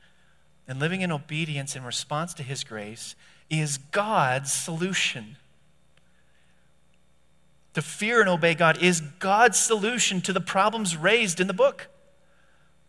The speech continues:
If you want to find appropriate enjoyment in this life, fear and obey God. If you want to find some semblance of the good life, fear and obey God. Imagine we were going for a walk. We go to a nature preserve.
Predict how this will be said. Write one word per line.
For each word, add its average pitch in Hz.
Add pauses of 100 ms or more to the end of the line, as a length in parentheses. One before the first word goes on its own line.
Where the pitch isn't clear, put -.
(920)
If -
you 202
want 247
to 202
find 220
appropriate 220
enjoyment 190
in 170
this 160
life, 185 (320)
fear 170
and 160
obey 135
God. 104 (1000)
If -
you 165
want 202
to 180
find 196
some 185
semblance 202
of 160
the 160
good 175
life, 123 (420)
fear 175
and 160
obey 151
God. 143 (1800)
Imagine 170
we 165
were 156
going 147
for 147
a 139
walk. 123
We 127
go 135
to 139
a 131
nature 135
preserve. 117